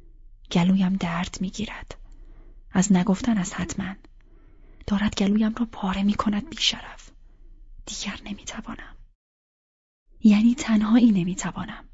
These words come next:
تحملم دارد تمام می‌شود. اینجا،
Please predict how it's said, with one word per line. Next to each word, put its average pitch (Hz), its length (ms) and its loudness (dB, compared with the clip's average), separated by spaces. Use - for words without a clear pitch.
تحملم 220 520 6
دارد 208 280 0
تمام 196 400 2
می‌شود. - 600 -4
اینجا، 208 520 4